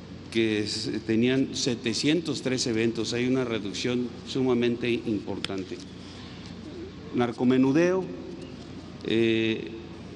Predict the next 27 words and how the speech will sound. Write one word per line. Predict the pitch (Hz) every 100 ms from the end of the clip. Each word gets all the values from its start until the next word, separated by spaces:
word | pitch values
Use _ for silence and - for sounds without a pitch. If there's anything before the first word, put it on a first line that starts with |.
| - - - -
es | 127 131
un | 135
delito | 135 135 143 147 143 -
en | 113 110
el | 104 101
que | 107 104 101 -
tiene | 123 123 123
una | 123
tendencia | 120 110 110 117 131
a | 120
la, | 117
a | - 113
la | 113
baja, | 123 123 139 135
pero | 139 135
han | 165 170
tenido | 139 147 160 147 - - - -
una | 139 143
presencia | 123 113 139 131 143
importante | 117 107 - 151 151
en | 117
esto. | 120 117 123 123
Aquí | 117 143 143
se | 151
observa | 123 127 139 139
el | 123
trabajo | 113 120 131 131